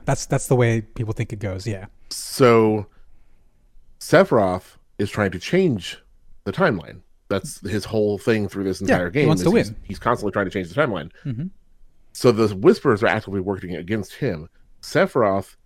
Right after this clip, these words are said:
Speaker 2: manipulates Cloud and his team to, to defeat the Whispers, to defeat Fate for him.
Speaker 1: Yes. So he's, so both he and they are now unbound by fate to some degree.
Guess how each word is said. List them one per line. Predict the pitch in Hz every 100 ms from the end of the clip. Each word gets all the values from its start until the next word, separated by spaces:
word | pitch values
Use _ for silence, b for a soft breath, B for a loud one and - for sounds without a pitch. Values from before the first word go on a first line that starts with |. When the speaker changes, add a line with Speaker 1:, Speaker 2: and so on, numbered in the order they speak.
| _
Speaker 2:
manipulates | 101 101 101 107 107 98
Cloud | - - 113 113 107 101 -
and | 92
his | 85 90 - - _ _ _ -
team | 202 151 98 90 - _ _ _ _ _ _ -
to, | - 107 - -
to | -
defeat | 90 90 - 131 143 _ 87
the | 104
Whispers, | 95 135 - 92 82 -
to | -
defeat | - 113 -
Fate | _ 120 123 85 - _ _ _ _ -
for | - 107
him. | 87 73 - _ -
Speaker 1:
Yes. | 123 104 - - - - _ - - _ _ _ _ _ _ _ _ _ _ _ _ _ _ -
So | - 123
he's, | 127 143 127 135 -
so | 143 120
both | 117 139 139
he | - 143 131
and | 123 113
they | 113 110
are |
now | 107 107 104 101 101 98 104 - _ _ _ _ _ _ _ _ -
unbound | 147 131 117 117 113 110 101
by | 107
fate | 98 - 113 -
to | -
some | - 107 104
degree. | 104 98 92 117